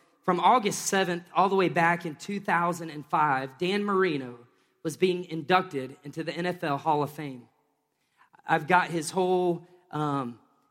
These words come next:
his whole speech printed out. But the part I love the most was this, and I quote, "I've accomplished many things,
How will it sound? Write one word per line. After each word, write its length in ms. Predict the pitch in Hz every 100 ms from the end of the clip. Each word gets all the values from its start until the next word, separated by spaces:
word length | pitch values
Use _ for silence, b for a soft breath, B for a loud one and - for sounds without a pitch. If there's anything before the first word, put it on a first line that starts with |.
| 147
his 100 | 143
whole 180 | 185
speech 600 | 147 - - 185 165 - -
printed 300 | 190 185 170
out. 340 | 156 160 156 - - _ _ _ _ _ _ _ _ _ _ _ _ _ _ _ _ -
But 120 | 160
the 80 | 160
part 500 | - - 202 202 190
I 60 | 170
love 280 | 170 180
the 80 | 156
most 560 | 160 165 131 139 - - _ _ _ _ _ _ _ -
was 280 | 156 139
this, 500 | 120 131 - - - _ _ _ _ _ -
and 140 | 156
I 80 | 147
quote, 360 | 147 143 123 _ _ _ _ _ _ _ _
"I've 540 | - 190 214 214 - -
accomplished 840 | - 151 208 196 190 139 135 - - _ _ _ _ _ _
many 260 | 160 175 175
things, 680 | 175 175 131 120 - -